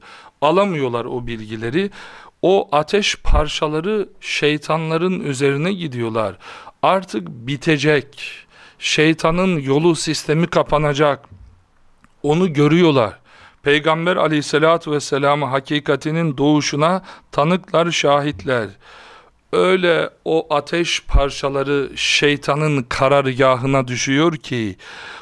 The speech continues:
وَفْقَ مَا فِي الْأَرْضِ مِنْ صَنَمِ Yani tıpkı yeryüzünde sanemi, onların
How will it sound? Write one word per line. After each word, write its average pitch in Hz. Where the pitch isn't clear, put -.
وَفْقَ 135
مَا 123
فِي 117
الْأَرْضِ 139
مِنْ 107
صَنَمِ 98
Yani 165
tıpkı 196
yeryüzünde 160
sanemi, 165
onların 156